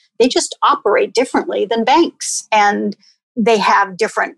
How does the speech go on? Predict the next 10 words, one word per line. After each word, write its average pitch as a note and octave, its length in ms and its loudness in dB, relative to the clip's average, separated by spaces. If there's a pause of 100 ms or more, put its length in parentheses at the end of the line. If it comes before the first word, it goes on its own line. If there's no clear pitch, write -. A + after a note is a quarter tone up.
regulatory B3+ 680 0
needs, A#3+ 460 -2
they F#3+ 120 2
have F3+ 280 -2
different - 340 -4
processes A#3 800 0
they A3 120 4
use. G#3+ 520 2
And G3 260 0
so G3+ 460 4